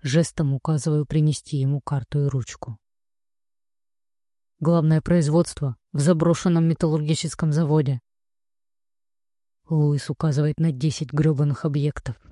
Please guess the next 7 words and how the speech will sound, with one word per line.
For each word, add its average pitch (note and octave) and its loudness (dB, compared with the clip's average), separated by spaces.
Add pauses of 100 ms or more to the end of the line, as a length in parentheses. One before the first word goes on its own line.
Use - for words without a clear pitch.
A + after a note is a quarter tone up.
(1200)
Если D#3+ 0
мы D3+ 2
захотим D#3 0
обрубить D#3 0
все - 0
головы D#3 0
Гидры, C3 -6